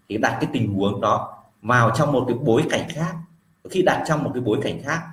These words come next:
thì nó sẽ xuất hiện những cái ý nghĩa khác nhau. Và khi xuất hiện cái ý nghĩa khác thì chúng ta sẽ có đa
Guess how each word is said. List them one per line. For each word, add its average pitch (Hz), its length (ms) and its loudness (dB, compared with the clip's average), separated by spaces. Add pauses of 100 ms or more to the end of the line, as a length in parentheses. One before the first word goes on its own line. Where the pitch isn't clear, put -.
(380)
thì 98 160 -2
nó 87 180 0
sẽ 135 340 -4
xuất 185 180 -4
hiện - 200 2
những - 100 -4
cái - 100 -4
ý 107 140 0
nghĩa - 280 -4
khác 151 140 -8
nhau. 127 420 0 (380)
Và - 80 -10
khi 151 140 2
xuất 190 180 2
hiện 165 240 4
cái 139 80 0
ý 110 160 4
nghĩa - 240 2
khác 165 240 2 (360)
thì 101 160 0
chúng 98 140 -6
ta 110 300 2
sẽ - 140 -8
có 82 440 -2
đa 113 280 2